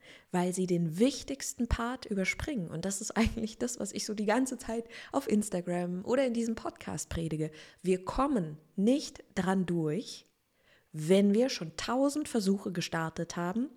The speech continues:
und bislang nicht angekommen sind. Das beinhaltet alle Menschen, die es schon tausendmal probiert haben und noch nicht angekommen sind. Das beinhaltet alle Menschen,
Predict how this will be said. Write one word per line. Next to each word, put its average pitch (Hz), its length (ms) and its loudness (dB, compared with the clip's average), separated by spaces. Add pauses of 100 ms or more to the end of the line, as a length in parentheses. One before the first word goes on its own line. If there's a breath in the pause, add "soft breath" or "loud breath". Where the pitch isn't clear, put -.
(280 loud breath)
und 185 180 -4
bislang 247 360 2
nicht 202 240 0
angekommen 180 480 -2
sind. 156 240 -10
Das 180 120 -2
beinhaltet 202 720 0
alle 254 240 2
Menschen, 156 460 -4 (340 loud breath)
die 202 60 2
es 190 80 2
schon 180 140 -2
tausendmal 185 500 0
probiert 175 480 -2
haben 180 380 -2
und 165 220 -4
noch 156 240 -6
nicht 156 420 0
angekommen 247 460 0
sind. 277 260 -4
Das 220 120 -4
beinhaltet 175 680 -4
alle 180 300 4
Menschen, 214 400 0